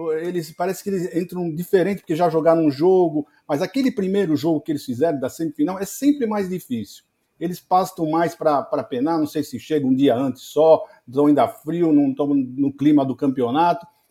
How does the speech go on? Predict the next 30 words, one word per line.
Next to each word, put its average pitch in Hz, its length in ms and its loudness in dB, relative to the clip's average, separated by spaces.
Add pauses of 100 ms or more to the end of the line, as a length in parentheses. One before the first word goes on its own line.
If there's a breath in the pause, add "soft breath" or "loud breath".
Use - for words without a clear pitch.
Sei 370 160 -12
lá, 170 120 4
é 165 40 4
só 285 160 -4
uma 466 140 -2
tese 180 400 2
minha, 131 260 4
né? 147 100 0
Mas 165 180 -2
se - 40 -14
vocês 214 240 -4
vão 208 180 -2
pesquisar 160 440 -2
um 143 60 0
pouquinho, 151 280 -6
vocês 220 200 -2
vão 214 120 -2
ver 160 140 -4
que - 80 -12
o 175 40 -12
primeiro 190 400 4
jogo 143 300 0
deles, 156 380 4 (360)
eles 185 220 -2
sempre 233 300 0
dão 208 140 2
uma, 196 360 -2
uma 165 560 -6
penadinha 175 580 0
maior 165 440 4